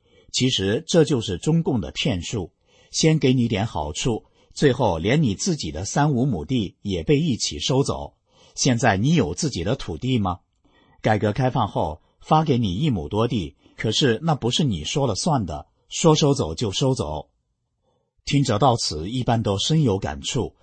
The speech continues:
无一不三退的。三、向工人讲真相。当初中共邪党号召工人打倒资本家，咱们工人阶级当家作主，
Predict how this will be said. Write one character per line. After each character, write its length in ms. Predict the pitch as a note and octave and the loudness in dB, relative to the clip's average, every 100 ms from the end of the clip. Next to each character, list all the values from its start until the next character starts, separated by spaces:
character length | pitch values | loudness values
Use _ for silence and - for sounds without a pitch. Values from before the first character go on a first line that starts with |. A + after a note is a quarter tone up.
| _ - | _ -8
无 240 | F#2+ A#2 | -2 2
一 160 | D#3+ F3+ | 2 0
不 180 | - D#2 | -4 -6
三 260 | - F#2+ | -6 -8
退 220 | F#2+ A2 | -4 -4
的。 220 | D#2+ D2 - _ _ _ _ _ _ _ _ | -4 -8 -14 _ _ _ _ _ _ _ _
三、 440 | - - C#3 C#3+ - _ _ _ _ | -12 2 4 4 -2 _ _ _ _
向 340 | - - C3 A#2 | -8 0 2 2
工 280 | F3+ F#3 D#3 | 2 4 4
人 240 | F2 G2+ | 2 -2
讲 240 | - D#2 | -4 -6
真 240 | D2+ G#2+ A2+ | -4 -4 -2
相。 280 | A2 D#2+ - _ _ _ _ _ _ _ _ | -2 -4 -10 _ _ _ _ _ _ _ _
当 160 | B2+ C3 | 0 2
初 300 | - C3+ D#3 | 4 4 4
中 180 | D#3+ E3+ | 2 2
共 160 | D3 | 2
邪 220 | - B2+ | 4 4
党 200 | C#3+ E2 | 4 2
号 240 | E2+ C#3+ B2+ | -2 0 2
召 200 | D3+ F#2+ | 2 0
工 200 | D3 D#3 | 0 2
人 240 | F2+ F2 | 0 -2
打 260 | - F2+ A2+ | -2 -2 0
倒 180 | G2+ C#2+ | -2 -4
资 180 | - C3 | -4 -4
本 200 | F2 C#2+ | -6 -6
家， 340 | A2 A2 - _ _ _ _ | -2 -2 -2 _ _ _ _
咱 200 | - B2 | 0 4
们 100 | B2 | 4
工 180 | C3 C#3 | 6 6
人 140 | A2+ | 6
阶 180 | A#2 C3+ | 4 4
级 240 | B2+ F2+ D#2+ | 4 0 -2
当 220 | A2+ A#2 | 0 2
家 160 | A#2 | 2
作 220 | A2 C3+ F#2+ | 2 0 -2
主， 380 | D#2 D2+ F2 | -4 -8 -10